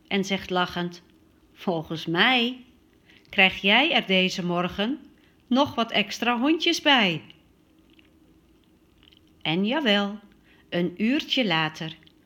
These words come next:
roept mama: "Kom eens gauw. Er komen kleine hondjes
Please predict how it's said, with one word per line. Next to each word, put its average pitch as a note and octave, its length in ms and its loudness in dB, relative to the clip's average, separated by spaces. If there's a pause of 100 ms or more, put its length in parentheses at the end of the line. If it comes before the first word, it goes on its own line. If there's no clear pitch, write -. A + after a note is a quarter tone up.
(160)
roept F3+ 220 -4
mama: F3+ 480 -2 (420)
"Kom D#4+ 220 0
eens A3+ 200 0
gauw. E4+ 420 -2 (880)
Er D#4+ 200 -2
komen G#3 360 2
kleine G#3 360 0
hondjes F4+ 640 -2